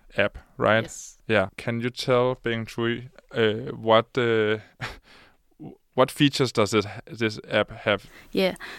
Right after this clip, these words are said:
Speaker 2: First of all, it's, uh, uh, instant messaging.
Speaker 1: Mm.
Speaker 2: Uh, then they have a social media function by a tag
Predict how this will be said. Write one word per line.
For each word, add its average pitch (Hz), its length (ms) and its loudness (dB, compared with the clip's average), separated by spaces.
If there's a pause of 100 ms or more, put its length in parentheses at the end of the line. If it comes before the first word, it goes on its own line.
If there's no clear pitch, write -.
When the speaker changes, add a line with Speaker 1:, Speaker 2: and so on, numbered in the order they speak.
(100)
Speaker 2:
First 277 280 8
of 220 180 6
all, 220 300 4 (140)
it's, 202 440 0
uh, 175 480 0 (300)
uh, 180 280 0
instant 196 800 2 (180)
messaging. 214 720 2 (180)
Speaker 1:
Mm. 104 180 -4 (380)
Speaker 2:
Uh, 190 380 0
then 214 400 2
they 208 160 0
have 190 320 -2
a 185 300 -2
social 214 420 2
media 247 480 2 (180)
function 247 560 4 (600)
by 190 240 6
a 180 560 2 (640)
tag - 360 2